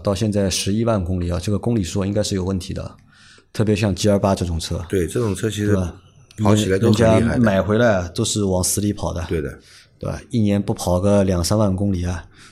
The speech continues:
Speaker 1: 对不起这个车。
Speaker 2: G L八一年跑两三万公里算跑得少的。
Speaker 1: 家用的话两三万，对吧？
Speaker 2: 对。
Speaker 1: 商用的话就更厉害了。
Speaker 2: 对。那么除非真的是家用的，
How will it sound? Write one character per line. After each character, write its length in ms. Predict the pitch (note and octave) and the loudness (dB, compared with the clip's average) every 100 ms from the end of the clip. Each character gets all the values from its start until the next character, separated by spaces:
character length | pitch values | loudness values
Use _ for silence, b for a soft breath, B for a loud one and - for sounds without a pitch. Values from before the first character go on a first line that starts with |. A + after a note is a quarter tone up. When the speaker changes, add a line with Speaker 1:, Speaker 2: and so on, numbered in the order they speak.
| B | B
Speaker 1:
对 140 | B2 | 0
不 100 | G#2+ | 0
起 160 | - - | -2 -2
这 80 | F#2+ | -4
个 80 | |
车。 180 | F2+ - | -2 2
Speaker 2:
G 80 | G3 | 4
L 200 | G#3 G3 | 6 4
八 200 | G3 F#3 | 4 4
一 120 | F#3 | 4
年 240 | F3 C#3+ D#3 | 4 4 2
跑 180 | - | 2
两 200 | A#2+ F#2 | 2 2
三 120 | F2+ C3 | 2 2
万 140 | B2+ | 2
公 140 | A#2+ A2 | 2 2
里 80 | |
算 180 | F#2 A#2+ | 2 -2
跑 160 | G#2 E2 | -2 -2
得 80 | G2 | -4
少 240 | - - | -4 -6
的。 240 | - A2+ - B B B B - | -8 -12 -16 B B B B -4
Speaker 1:
家 220 | A#2 A#2+ | 0 2
用 140 | C#3 | 2
的 80 | A2+ | 2
话 240 | E2+ E2+ F2+ | 0 -2 -2
两 200 | G#2+ G2 | 0 2
三 160 | G#2 | 4
万， 120 | G#2+ G2 | 4 2
对 120 | F#2+ | -2
吧？ 60 | F#2+ | -2
Speaker 2:
对。 40 | |
Speaker 1:
商 260 | - A#2 B2+ | 2 4 4
用 120 | A#2+ | 2
的 80 | G#2 | 2
话 220 | G#2 G#2 | 2 2
就 140 | G#2 | 0
更 200 | - A2 | 0 0
厉 140 | G#2 E2+ | 2 0
害 120 | F2 | -2
了。 100 | - | -2
Speaker 2:
对。 280 | F#2 E2 B1 B B B B B B B B B - | -2 -4 -4 B B B B B B B B B -8
那 100 | G2+ | -6
么 60 | |
除 180 | F#2+ C3+ | -2 0
非 180 | C#3+ D3+ | 2 0
真 200 | D3+ F#3 | 2 4
的 100 | E3+ | 4
是 320 | - A2+ F#2+ | 2 2 0
家 200 | - F2 | 2 2
用 180 | F2 D#2 | 2 0
的， 160 | B1 | -6